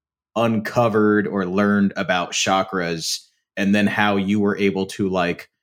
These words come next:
relate that as an integral piece in creating terrific performances.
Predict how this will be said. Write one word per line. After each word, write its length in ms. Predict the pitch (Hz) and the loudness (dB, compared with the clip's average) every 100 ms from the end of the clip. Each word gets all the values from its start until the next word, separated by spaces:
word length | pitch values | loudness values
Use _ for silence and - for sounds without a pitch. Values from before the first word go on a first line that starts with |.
| _ _ _ | _ _ _
relate 480 | 98 98 92 101 101 | 0 0 2 0 2
that 220 | 95 90 | 0 0
as 160 | 95 85 | -2 -4
an 160 | 85 85 | -6 -2
integral 540 | 101 110 101 92 87 | 0 0 0 0 -4
piece 440 | - 117 107 107 - | -4 0 0 0 -2
in 340 | 98 90 87 | -2 -2 -4
creating 720 | - 101 95 92 90 85 85 - _ - | 2 4 4 2 0 -2 -6 -12 _ -6
terrific 400 | 98 92 - - | -2 0 -2 -4
performances. 840 | 85 - 90 95 - - - - | -6 -2 0 0 -2 -10 -16 -20